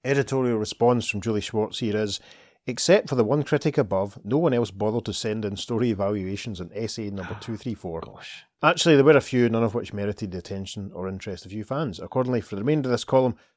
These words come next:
Speaker 1: we shall delve into more general sci-fi matters," and that's it. Not an awful lot of contemporary correspondence after all, but not to worry.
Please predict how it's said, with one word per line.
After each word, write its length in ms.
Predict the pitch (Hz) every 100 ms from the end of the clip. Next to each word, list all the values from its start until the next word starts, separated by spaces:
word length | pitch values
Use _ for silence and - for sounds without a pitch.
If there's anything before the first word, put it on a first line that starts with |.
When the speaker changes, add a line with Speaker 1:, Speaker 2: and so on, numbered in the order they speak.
| _
Speaker 1:
we 40 | -
shall 140 | 127
delve 280 | 107 135 135
into 220 | 123 117 117
more 160 | 131
general 320 | 104 123 123
sci-fi 500 | 117 - 127 120 131
matters," 360 | 120 127 147 143
and 100 | 127
that's 240 | 165 -
it. 200 | - 175 - - -
Not 220 | 147 202
an 80 | 156
awful 280 | 175 - 135
lot 200 | 151 165
of 120 | 135
contemporary 480 | 135 117 156 139 131
correspondence 680 | 143 135 - 135 139 123 104
after 320 | 135 - 117
all, 200 | 143 131
but 160 | 120
not 180 | 139 143
to 80 | 123
worry. 340 | 113 135 123